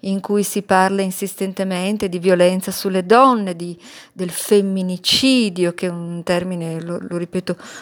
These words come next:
molto, molto brutto. Eh, c'è, mm, vi, vi sono stati anni, anni or sono, ehm, è stata un'estate intera in cui non si parlava di altro di aggressioni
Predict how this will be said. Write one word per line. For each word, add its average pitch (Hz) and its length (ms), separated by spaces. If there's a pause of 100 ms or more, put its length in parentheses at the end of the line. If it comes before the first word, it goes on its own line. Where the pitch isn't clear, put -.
(120)
molto, 180 540
molto 180 380
brutto. 196 680 (340)
Eh, 185 640
c'è, 190 440
mm, 175 720
vi, 190 260
vi 196 100
sono 214 240
stati 214 340
anni, 196 240 (880)
anni 196 240
or 180 80
sono, 233 380 (380)
ehm, 185 1000
è 190 80
stata 240 200
un'estate 220 480
intera 254 420
in 196 120
cui 247 160
non 208 120
si 202 120
parlava 202 340
di 190 120
altro 233 280
di 190 80
aggressioni 262 1120